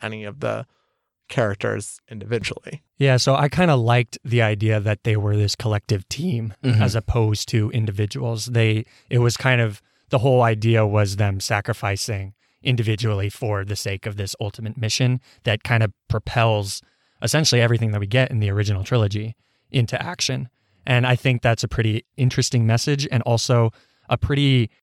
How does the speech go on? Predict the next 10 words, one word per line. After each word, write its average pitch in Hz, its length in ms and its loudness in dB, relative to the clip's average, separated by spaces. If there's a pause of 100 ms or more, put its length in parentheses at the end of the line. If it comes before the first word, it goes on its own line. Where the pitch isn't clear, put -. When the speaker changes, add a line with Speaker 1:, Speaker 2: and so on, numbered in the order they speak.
(640)
Speaker 2:
grim 123 440 0 (120)
message, 110 540 -2
you 131 100 2
know, 127 240 4
like, 120 400 0 (260)
that 117 200 2 (380)
it 127 160 0
requires 113 540 2
sacrifice 110 640 -2
and 101 340 -6